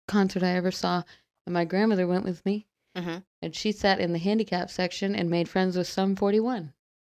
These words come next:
Speaker 2: Ah.
Speaker 1: while we were there because handicap was also V I P.
Speaker 2: Ah.
Speaker 1: So I was down in, like, the mosh area at fourteen years old 'cause that's where you go, obvi.
Speaker 2: Yeah.
Speaker 1: And my grandmother was up in the, like, a balcony, which is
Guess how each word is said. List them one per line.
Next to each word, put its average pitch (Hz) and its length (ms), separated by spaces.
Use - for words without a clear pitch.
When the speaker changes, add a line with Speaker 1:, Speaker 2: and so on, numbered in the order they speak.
Speaker 2:
Ah. 277 380
Speaker 1:
while 160 200
we 160 120
were 156 100
there 180 320
because 160 320
handicap 185 420
was 170 140
also 165 280
V 170 140
I 170 80
P. - 280
Speaker 2:
Ah. 202 500
Speaker 1:
So 160 60
I 196 80
was 214 120
down 180 220
in, 165 80
like, 156 260
the 156 80
mosh 165 380
area 139 500
at - 180
fourteen 143 440
years 139 180
old 143 260
'cause - 160
that's - 260
where 156 80
you 151 140
go, 156 340
obvi. 180 380
Speaker 2:
Yeah. 190 160
Speaker 1:
And - 420
my 160 80
grandmother 175 300
was 165 160
up 160 160
in 165 120
the, 156 260
like, 151 160
a 151 80
balcony, 160 600
which 156 200
is 143 220